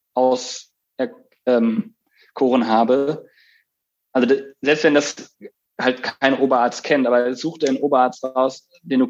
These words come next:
cool findest und, ähm, lehr-, lerne von ihm,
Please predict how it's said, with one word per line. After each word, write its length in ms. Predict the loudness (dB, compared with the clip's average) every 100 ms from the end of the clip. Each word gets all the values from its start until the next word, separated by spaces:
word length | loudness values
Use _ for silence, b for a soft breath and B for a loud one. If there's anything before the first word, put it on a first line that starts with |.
| 0
cool 120 | -2
findest 420 | 0 0 0 -2
und, 260 | -2 -2 -2 b b _ _ -2
ähm, 560 | 2 2 2 0 -2 _ _ _ _ _ _ _ _ _ _ _ _ _ _ _ -20 -20 -20 _ _ _ -2
lehr-, 460 | 2 4 2 0 2
lerne 240 | 2 2
von 280 | 0 -4 -2
ihm, 520 | 0 0 -2 -8